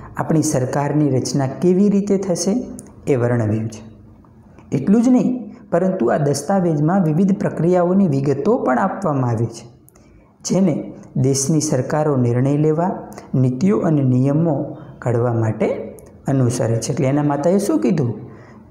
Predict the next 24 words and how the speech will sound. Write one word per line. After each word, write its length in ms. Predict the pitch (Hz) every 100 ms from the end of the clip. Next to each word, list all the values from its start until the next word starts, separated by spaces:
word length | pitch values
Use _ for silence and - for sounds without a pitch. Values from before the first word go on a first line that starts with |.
| -
કે 80 | 202
વંદન, 680 | 127 123 127 175 254 - - - - - - -
નહીં, 460 | 147 196 196 214 214 - -
એવું 280 | 139 175 240
નથી. 440 | 302 - 208 - - - - - -
એમ 100 | 160
કીધું 260 | 214 220
કે 60 | 190
ના, 120 | 202
એવું 340 | 226 190 170 247
નથી. 240 | 294 190
સરકાર 580 | - 143 127 160 165 -
ધારે 320 | 131 135 175
એ 240 | 208 202
પ્રમાણે 580 | 180 156 165 175 185 127 - - - -
પોતાની 460 | 147 139 165 180 240
રીતે 280 | 202 - 185
કોઈ 260 | - 185
નિર્ણય 480 | 160 143 151 175 139 - -
સ્વતંત્રપણે 800 | - 147 127 190 202 226 220 190
એમનામ 420 | 160 143 147 143
લઈ 100 | 131
શકતી 760 | 127 - 127 - 131 127 127 - - -
નથી. 400 | 139 135 127 117